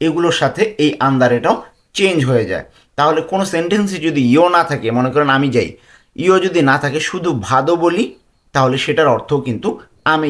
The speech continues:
যাই", ওকে? "ভাদো আল মেরকাতো", আমি বাজারে যাই, এরকম। ইওটা না বললেও চলবে, প্রথমটুকু না বললেও এখানে একই অর্থ থাকবে। তো চলুন এইগুলোর প্রত্যেকটা একটা করে বাক্য দেখে নিই। তো প্রথমে আমরা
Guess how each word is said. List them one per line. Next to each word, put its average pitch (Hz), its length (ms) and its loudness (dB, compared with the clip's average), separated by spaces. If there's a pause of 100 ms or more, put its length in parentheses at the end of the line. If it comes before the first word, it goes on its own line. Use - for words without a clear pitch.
(100)
যাই", 107 140 -2 (200)
ওকে? 170 240 2 (1160)
"ভাদো 156 280 2
আল 156 160 4
মেরকাতো", 127 440 -2 (300)
আমি 147 140 0 (480)
বাজারে 156 400 2
যাই, 82 140 -6 (200)
এরকম। 123 280 0 (420)
ইওটা 175 260 2
না 143 180 2
বললেও 113 360 0
চলবে, 110 280 -6 (100)
প্রথমটুকু 143 440 -2
না 123 140 2
বললেও 110 320 0 (300)
এখানে 147 200 -4 (240)
একই 156 260 -4
অর্থ - 140 -2 (160)
থাকবে। 85 260 -6 (340)
তো - 60 -4 (100)
চলুন 156 240 2 (400)
এইগুলোর 175 420 0
প্রত্যেকটা 190 580 -2 (220)
একটা 143 280 -4
করে 123 160 -2 (460)
বাক্য 147 320 -2
দেখে 117 340 -2
নিই। 62 100 -12 (260)
তো - 40 -4 (140)
প্রথমে 170 380 -2
আমরা 113 140 2